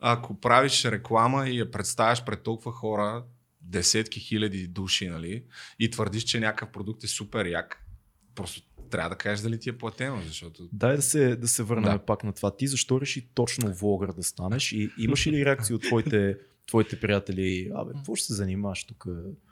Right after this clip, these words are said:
Speaker 2: с
Speaker 1: Ами
Speaker 2: глупости, детски неща, ще снимаш клипчета, баба?"
Speaker 1: Да, а, то е малко такъв дълъг процес
Speaker 2: А.
Speaker 1: при мен. Аз първо,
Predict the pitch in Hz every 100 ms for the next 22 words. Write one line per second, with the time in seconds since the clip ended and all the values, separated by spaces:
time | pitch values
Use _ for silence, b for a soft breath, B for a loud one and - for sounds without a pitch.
0 | b b b 98 104 120 147 - 110 101
1 | 110 - 98 90 - 113 107 98 - 107
2 | 98 - 101 - - 101 95 87 80 90
3 | 90 120 _ _ _ _ _ _ - 113
4 | 117 113 202 285 - - - 120 117 117
5 | 110 - _ - B B B _ _ _
6 | _ - _ _ _ _ _ 185 226 233
7 | 214 220 175 - 190 120 156 170 - -
8 | 110 - 117 101 - - - 107 110 101
9 | 107 147 151 156 - 160 156 160 160 147